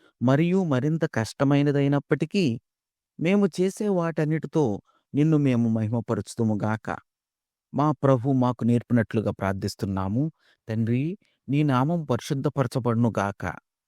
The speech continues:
నీ రాజ్యము వచ్చునుగాక. మాకు కావలసిన అనుదినాహారము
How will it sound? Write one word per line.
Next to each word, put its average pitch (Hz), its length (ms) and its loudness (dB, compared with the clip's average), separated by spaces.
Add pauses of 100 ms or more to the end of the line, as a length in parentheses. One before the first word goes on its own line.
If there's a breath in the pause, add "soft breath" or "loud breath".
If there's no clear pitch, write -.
(240)
నీ 139 160 4
రాజ్యము 131 520 2
వచ్చునుగాక. 113 840 -2 (440)
మాకు 160 320 0
కావలసిన 160 640 -2 (100)
అనుదినాహారము 139 1040 0